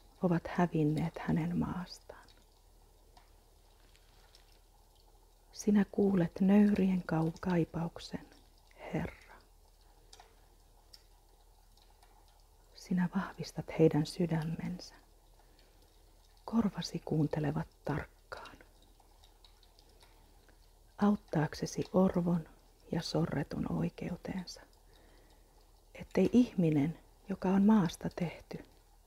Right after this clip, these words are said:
enää saisi kauhua aikaan. Musiikin johtajalle. Daavidin psalmi.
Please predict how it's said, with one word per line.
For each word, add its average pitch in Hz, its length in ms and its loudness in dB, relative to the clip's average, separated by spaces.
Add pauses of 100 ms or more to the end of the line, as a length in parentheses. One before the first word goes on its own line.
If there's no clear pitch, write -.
(580)
enää 190 300 2
saisi - 360 -4
kauhua - 680 -2
aikaan. - 600 -12 (4000)
Musiikin - 600 -2
johtajalle. - 680 -6 (1800)
Daavidin 180 500 0
psalmi. - 680 -8